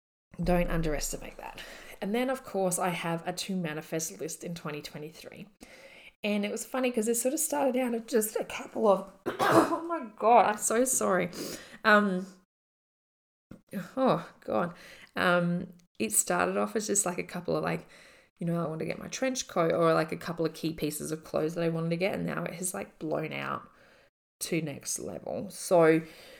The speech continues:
you know, if you know me enough, like, well enough, if you listen to a lo-, a lot of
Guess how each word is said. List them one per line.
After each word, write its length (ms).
you 180
know, 480
if 200
you 120
know 240
me 200
enough, 300
like, 300
well 280
enough, 220
if 160
you 60
listen 280
to 60
a 80
lo-, 160
a 60
lot 160
of 120